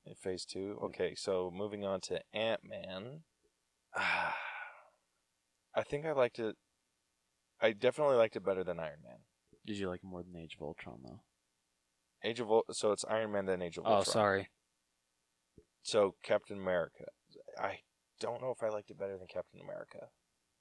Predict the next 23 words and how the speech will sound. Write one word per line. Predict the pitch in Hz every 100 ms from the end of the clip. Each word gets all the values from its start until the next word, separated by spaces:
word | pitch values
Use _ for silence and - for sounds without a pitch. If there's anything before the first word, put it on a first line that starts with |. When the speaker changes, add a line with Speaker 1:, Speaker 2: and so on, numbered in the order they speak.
| _ _ _ _ _ _ _ _
Speaker 2:
It's | _
maybe | 107 98
slightly | - - 98 90 98
below | 101 98 101 113
it. | 123 _ _ _ _ _ _ _ _ _ _ _ - _ -
Speaker 1:
Barely | 87 85 - 80
below | 80 60 - 71
it, | -
yeah. | 58 58
Speaker 2:
Yeah, | 76 73
I | 80
would | 76
agree. | - 76 - _ _ _ _ _ _ _ _ -
Speaker 1:
Okay, | 113 113 -
so | -
that | 95 113 -
finishes | 120 104 110 104
off | 107 95
phase | - 110 113 107 -
two, | - 127 110 85
which | 80 87 -
puts | - 107 - -
our | 101 98 95 92